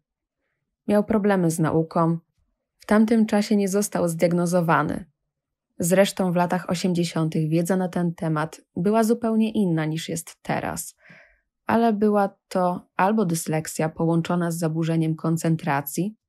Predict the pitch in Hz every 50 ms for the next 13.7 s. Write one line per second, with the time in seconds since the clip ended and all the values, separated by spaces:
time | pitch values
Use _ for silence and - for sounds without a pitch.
0 | _ _ _ _ _ _ - 202 208 208 196 202 196 196 196 _ _ _ _ -
1 | 175 170 170 165 - 165 160 156 - - 58 - - _ _ _ _ _ _ _
2 | _ _ _ _ _ _ _ _ _ _ _ _ - 226 220 214 220 220 240 220
3 | - 302 302 302 294 240 262 254 - 262 247 - 240 208 214 208 208 220 214 -
4 | 226 214 - 214 190 180 180 180 180 180 180 175 170 170 180 170 165 160 160 165
5 | 170 - - 165 165 165 - - 156 151 156 165 165 - - - 175 170 165 160
6 | - - - - - - - _ _ _ _ _ _ _ _ _ _ _ - -
7 | 185 196 196 202 240 247 247 - - - 185 185 180 170 - - _ - - 165
8 | 170 - - - 165 160 156 165 160 156 151 165 160 - - 160 156 156 - -
9 | 160 160 160 165 165 165 - 160 160 160 160 160 160 160 156 165 160 170 160 156
10 | 160 160 165 165 170 170 180 180 175 175 170 160 - - 131 101 - 170 - _
11 | _ _ _ _ _ _ _ _ - - 254 - - - 233 226 220 214 202 190
12 | 190 180 170 160 170 160 160 160 165 160 156 156 151 151 - - 135 147 - 165
13 | 160 - - - - 147 135 147 - - - 92 123